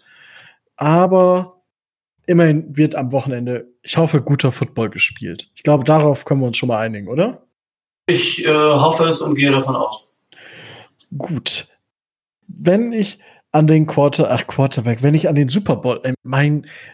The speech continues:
Speaker 1: wir haben nach zehn, mein Kopf ist, ist eigentlich jetzt schon im Eimer.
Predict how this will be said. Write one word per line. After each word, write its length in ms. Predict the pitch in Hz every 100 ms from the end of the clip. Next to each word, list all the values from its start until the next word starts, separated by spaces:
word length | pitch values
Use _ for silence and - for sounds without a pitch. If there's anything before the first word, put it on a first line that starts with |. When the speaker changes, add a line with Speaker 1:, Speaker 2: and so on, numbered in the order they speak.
| _
Speaker 1:
wir 100 | -
haben 140 | 151 156
nach 260 | 165 160
zehn, 380 | - - 160 127
mein 200 | 120 120
Kopf 280 | - 151 -
ist, 420 | 135 - - - _
ist 140 | - -
eigentlich 320 | 151 147 135
jetzt 160 | 147
schon 140 | - 135
im 100 | 123
Eimer. 420 | - 104 95 117